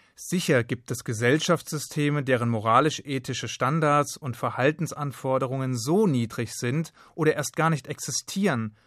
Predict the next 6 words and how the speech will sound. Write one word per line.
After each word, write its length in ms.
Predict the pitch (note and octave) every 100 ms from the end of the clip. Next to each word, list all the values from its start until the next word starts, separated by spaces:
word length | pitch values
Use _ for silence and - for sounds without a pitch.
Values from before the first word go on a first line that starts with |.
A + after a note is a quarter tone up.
| _
dass 240 | D3 -
Heuchelei 440 | B2+ B2+ D3+ C#3+ D3+
praktisch 480 | - D3 - D#3
nicht 260 | C3+ B2 -
mehr 100 | D#3
vorkommt. 760 | - C#3+ B2+ B2 A2 G2+ -